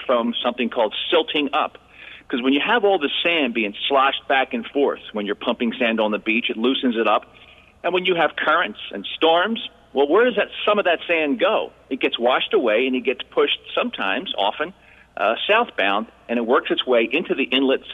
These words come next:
into the channels, into the back bays, and they get silted up. They get clogged up. Then you have to have more dredging.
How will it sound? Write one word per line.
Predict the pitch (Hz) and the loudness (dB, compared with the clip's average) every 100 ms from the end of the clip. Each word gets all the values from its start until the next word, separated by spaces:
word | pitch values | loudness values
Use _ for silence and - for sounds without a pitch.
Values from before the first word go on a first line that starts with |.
| - | -4
into | 180 208 | -2 0
the | 143 | 0
channels, | - 117 107 110 107 | 0 2 2 0 -2
into | 151 202 | -2 0
the | 185 | 2
back | 117 107 - | 2 0 0
bays, | 98 95 104 - - - - - | 0 0 -6 -12 -16 -14 -16 -4
and | 123 127 | 0 4
they | 131 | 4
get | 127 123 - - | 4 2 0 0
silted | 175 170 156 | 0 0 0
up. | 147 101 - | 0 0 0
They | 117 | 0
get | 120 113 - - - - _ | 2 0 -2 -20 -20 -20 _
clogged | - 143 139 127 113 180 | -4 0 2 2 0 -2
up. | 135 - - - | -2 -4 -16 -6
Then | 120 123 | -4 -2
you | 127 | -2
have | 135 | -2
to | 143 | 0
have | 147 | 0
more | 156 208 | 2 2
dredging. | 208 254 269 - | 4 2 2 -2